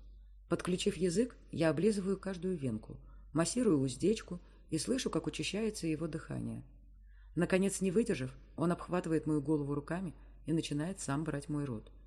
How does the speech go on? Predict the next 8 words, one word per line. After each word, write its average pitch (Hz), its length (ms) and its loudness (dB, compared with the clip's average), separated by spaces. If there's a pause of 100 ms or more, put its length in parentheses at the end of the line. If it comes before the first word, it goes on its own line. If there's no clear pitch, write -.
(280)
Резко 180 320 4
дергая 151 380 2
бедрами, 139 560 0 (100)
таранит 127 400 0
мою 147 140 0
глотку. 123 420 -6 (840)
Я 180 180 6
терплю. 175 440 2